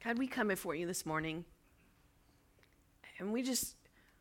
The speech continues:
we recognize that we are, we are human, but God, you call us as believers to live differently. And Jesus, we recognize that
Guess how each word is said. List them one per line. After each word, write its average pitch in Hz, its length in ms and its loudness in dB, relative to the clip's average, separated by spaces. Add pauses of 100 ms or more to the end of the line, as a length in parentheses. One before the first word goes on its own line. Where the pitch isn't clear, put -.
(180)
we 240 140 0
recognize 226 680 6
that - 220 0
we 208 320 0
are, 180 400 6 (920)
we 240 100 2
are 285 120 8
human, 269 500 4
but 185 120 8
God, 247 220 2
you 277 100 4
call 262 460 6
us 254 200 4
as 214 200 0
believers 214 640 2 (240)
to 214 140 6
live 220 340 4
differently. 185 640 -2 (2000)
And 233 120 2
Jesus, 254 300 2
we 285 180 4
recognize 262 580 8
that 226 120 8